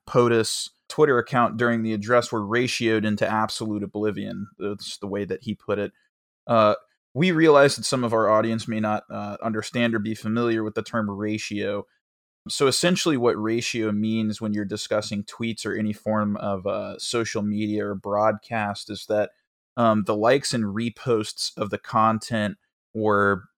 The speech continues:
essentially outnumbered by the comments made against the post. So, like, for instance, if I tweeted "Taxation is theft" and the communists rated my mentions like they tend to do,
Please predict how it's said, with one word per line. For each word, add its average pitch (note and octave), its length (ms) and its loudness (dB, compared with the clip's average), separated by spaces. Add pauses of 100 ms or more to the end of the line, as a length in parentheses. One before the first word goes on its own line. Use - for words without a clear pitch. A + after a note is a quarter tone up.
essentially D3+ 680 0
outnumbered A#2 640 4
by G#2 140 4
the G#2 80 -4
comments A2+ 540 -2
made A2 160 -2
against G#2 400 -4
the F#2 80 -4
post. - 580 -4 (380)
So, A2 500 4
like, A2+ 160 4
for A#2+ 220 4
instance, A#2 400 0
if A#2 120 0
I B2 120 6
tweeted A#2+ 360 -2
"Taxation B2 680 -2
is - 160 -8
theft" G#2 340 -2
and G#2+ 100 -4
the G#2 60 -4
communists A2+ 800 0
rated A2 320 0
my G#2+ 120 0
mentions G#2+ 540 -2
like G#2+ 160 -4
they G#2 120 -2
tend A2 240 -4
to G2+ 60 -2
do, G#2+ 360 0